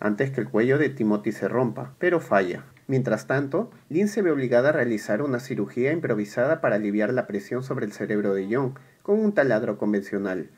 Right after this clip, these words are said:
Amanda se pone cada vez más celosa por la interacción de Lynn con John, quien continúa reprimiéndola por ser grosera.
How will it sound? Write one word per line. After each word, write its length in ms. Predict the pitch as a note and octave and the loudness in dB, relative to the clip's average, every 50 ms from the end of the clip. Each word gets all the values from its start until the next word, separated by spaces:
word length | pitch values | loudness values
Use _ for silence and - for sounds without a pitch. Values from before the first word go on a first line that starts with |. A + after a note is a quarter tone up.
| _ _ _ | _ _ _
Amanda 360 | - G#2 G2+ G2+ G#2+ A#2 D3 D3+ | -4 -2 0 0 0 0 0 -2
se 140 | - - | -2 -4
pone 280 | - - G#2+ A2+ B2 A#2+ | -4 -2 -2 -2 -2 0
cada 200 | - A2+ G#2 G#2 | 2 2 2 4
vez 180 | G#2+ G#2+ G#2 - | 2 0 -2 -2
más 160 | G#2+ G2+ - | -4 -4 -4
celosa 460 | - G2 G2 G#2 G#2 - E3+ E3 E3 | -4 -4 -4 -4 -4 -2 -2 -4 -2
por 140 | C#3 A2+ G#2 | -2 -4 -2
la 60 | G#2+ | -2
interacción 580 | G#2+ G#2 A2 - G#2 G2 - - - A#2+ C3+ C#3+ | -2 -2 -2 -2 -2 -2 -6 -6 -6 -4 -2 -2
de 100 | C3 A2 | -2 0
Lynn 200 | G#2 G#2+ G#2+ G2+ | 0 -2 -2 -2
con 220 | - G2 G2 G2 | -4 -4 -2 -2
John, 280 | A2 B2+ C3 A#2 G#2 - - - _ _ _ _ _ | 0 0 0 -2 -4 -6 -14 -20 _ _ _ _ _
quien 160 | - B2+ A#2 | -6 -6 -4
continúa 480 | - A2+ G#2+ - A2 G#2+ A#2+ C#3+ E3 E3+ | -4 -4 -4 -2 -4 -2 -2 -2 -2 -2
reprimiéndola 880 | F#3+ F#3 D#3+ - A#2 A2 A2 A#2+ B2 A2 G#2 F#2 F2+ F2+ E2+ - - - | -4 -4 -6 -4 -4 -2 0 0 0 0 0 -2 -4 -4 -6 -8 -10 -8
por 160 | - A#2+ - | -8 -8 -6
ser 160 | - G#2+ G#2 | -4 -4 -4
grosera. 580 | G#2 G#2+ A#2 A2 - C3+ B2+ A#2+ G2+ F#2 D#2+ - | -2 -4 -4 -4 -2 0 0 0 0 -4 -6 -8